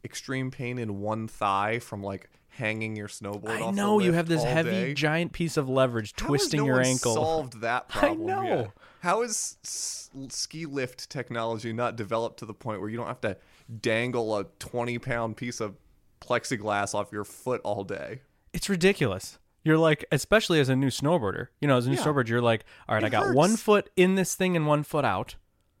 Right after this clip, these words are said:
Speaker 1: Uh-huh.
Speaker 2: So I'll kink my toe and I'll shimmy up. Now here comes the guy who's, like, yelling at me because this lift is flying at me,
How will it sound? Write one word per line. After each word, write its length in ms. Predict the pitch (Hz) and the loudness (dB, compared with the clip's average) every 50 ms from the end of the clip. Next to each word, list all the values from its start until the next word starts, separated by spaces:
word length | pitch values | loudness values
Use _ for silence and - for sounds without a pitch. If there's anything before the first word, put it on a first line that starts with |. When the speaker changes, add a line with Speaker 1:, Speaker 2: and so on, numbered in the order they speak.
| _ | _
Speaker 1:
Uh-huh. 240 | - 123 117 135 151 | -16 -14 -12 -12 -12
Speaker 2:
So 240 | 185 - - 147 139 | -8 0 2 4 4
I'll 160 | 135 131 123 | 4 4 2
kink 340 | - - - - 202 220 - | 0 -2 -2 -2 -2 -2 0
my 160 | 214 214 196 185 | 0 2 0 0
toe 340 | - - 180 175 151 135 | 0 0 2 4 4 4
and 100 | 135 131 | 4 2
I'll 80 | 127 123 | 2 0
shimmy 420 | - - - - 220 240 240 226 | 0 -2 -2 -2 0 0 0 2
up. 240 | 196 139 123 - - - - - - - _ _ - | 2 2 2 0 -2 -12 -20 -20 -20 -20 _ _ -2
Now 200 | 143 151 160 160 | 2 4 4 4
here 200 | - 208 233 247 | 2 2 -2 -2
comes 520 | - - 220 214 214 202 - - - - _ _ _ _ - | 0 0 2 2 2 0 -4 -6 -12 -14 _ _ _ _ -10
the 180 | 170 156 170 160 | -2 0 0 4
guy 520 | 165 170 165 147 123 117 120 135 151 - _ _ _ _ _ _ | 4 6 6 6 6 4 2 0 -4 -6 _ _ _ _ _ _
who's, 300 | - - 143 135 123 - | -2 0 0 2 4 4
like, 160 | 131 120 110 | 4 4 4
yelling 360 | 120 123 147 170 190 190 156 135 | 4 4 4 6 6 4 2 2
at 40 | 120 | 0
me 140 | 131 123 | 0 0
because 380 | 120 113 117 - 127 123 117 107 | 0 -2 -2 0 0 0 0 0
this 180 | 120 113 - - | -2 -4 -4 -2
lift 380 | 123 143 175 170 - - - | 0 2 2 2 0 0 -4
is 120 | 120 107 - | -2 -2 -2
flying 600 | - - - 135 135 151 170 190 196 185 170 147 | -6 -6 -2 2 2 4 4 4 2 2 0 2
at 200 | 143 143 - - | 2 0 0 -2
me, 280 | 120 107 104 107 - | -4 -4 -4 -6 -8